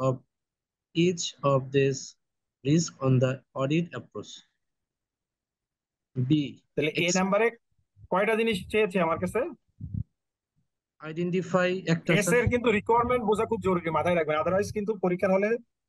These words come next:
Speaker 2: প্রশ্নের উত্তর লিখে আসবেন ঠিকই, কিন্তু নাম্বার পাবো না আমরা।
Speaker 1: দুইটা চাইছে।
Speaker 2: কি বলেছে বলেন তো,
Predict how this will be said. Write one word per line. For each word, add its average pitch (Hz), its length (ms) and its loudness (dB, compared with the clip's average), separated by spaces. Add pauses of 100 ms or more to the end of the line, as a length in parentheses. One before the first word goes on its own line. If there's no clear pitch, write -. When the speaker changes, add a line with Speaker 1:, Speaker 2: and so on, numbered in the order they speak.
(340)
Speaker 2:
প্রশ্নের 185 400 0
উত্তর 214 220 -2 (100)
লিখে 190 280 0
আসবেন 220 280 -2
ঠিকই, 185 400 2
কিন্তু 170 240 0 (380)
নাম্বার 170 360 0
পাবো 165 240 4
না 139 60 -6 (360)
আমরা। 107 300 -12 (400)
Speaker 1:
দুইটা 185 300 -6
চাইছে। 151 240 -4
Speaker 2:
কি 226 140 0
বলেছে 208 300 2
বলেন 170 200 2
তো, 208 40 6